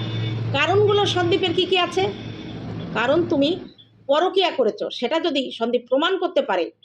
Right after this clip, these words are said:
হাইকোর্টে, অবশ্যই সন্দীপ হাসতে হাসতে ডিভোর্স পেয়ে যাবে। সেই প্রমাণগুলো কি সন্দীপের কাছে আছে? যদি থেকে থাকে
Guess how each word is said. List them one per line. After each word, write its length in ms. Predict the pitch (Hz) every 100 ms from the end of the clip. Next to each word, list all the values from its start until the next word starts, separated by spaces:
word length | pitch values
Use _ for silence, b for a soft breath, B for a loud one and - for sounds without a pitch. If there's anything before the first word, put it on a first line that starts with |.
| _
হাইকোর্টে, 440 | 214 240 226 220 330 - _ _ _
অবশ্যই 460 | - 208 277 - 349
সন্দীপ 380 | 339 226 220 269 -
হাসতে 320 | 208 262 -
হাসতে 300 | 233 208 208
ডিভোর্স 320 | 180 170 175 -
পেয়ে 140 | 165 156
যাবে। 280 | - - - - _ _ _ _ _ _ _ _ _ _ _ _ -
সেই 220 | - 269 285
প্রমাণগুলো 540 | 254 254 294 302 294
কি 120 | 311
সন্দীপের 400 | 277 285 285 285
কাছে 220 | 294 294
আছে? 440 | 302 294 381 311 - _ _ _ _ _ -
যদি 200 | 185 220
থেকে 240 | 220 254 285
থাকে 420 | 294 294 359